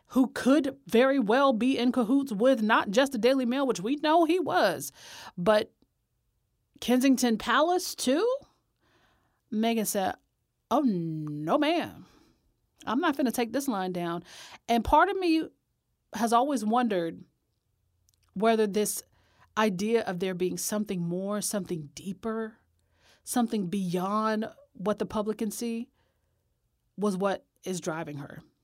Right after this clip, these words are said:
to, like, not let this go. Because eventually, if you play this co-, like, this trial right, the truth will come out because she's the one who's filing the lawsuit.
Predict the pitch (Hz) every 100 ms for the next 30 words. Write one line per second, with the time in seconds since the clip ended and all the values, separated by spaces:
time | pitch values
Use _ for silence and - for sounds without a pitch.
0 | _ _ _ _ - 226 196 170 170 175
1 | 185 175 175 160 160 170 160 180 196 180
2 | 180 180 294 359 403 392 427 440 - _
3 | _ _ _ _ _ _ _ _ _ _
4 | _ 185 180 262 277 302 277 285 - -
5 | 220 226 214 240 254 - 277 277 269 294
6 | 359 - _ _ _ _ _ _ _ _
7 | _ _ _ - 208 269 349 370 - 269
8 | 185 196 - _ _ _ _ _ _ -
9 | - - - - - 359 247 202 180 185
10 | - 160 160 160 160 147 - 139 -